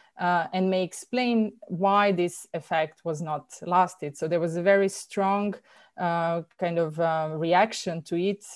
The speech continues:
and, uh, a, a strong accent that this was not okay and this, that the government is not going to tolerate that.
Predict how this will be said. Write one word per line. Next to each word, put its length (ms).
and, 320
uh, 420
a, 220
a 40
strong 420
accent 500
that 100
this 200
was 120
not 220
okay 420
and 180
this, 200
that 140
the 100
government 440
is 100
not 160
going 200
to 140
tolerate 500
that. 220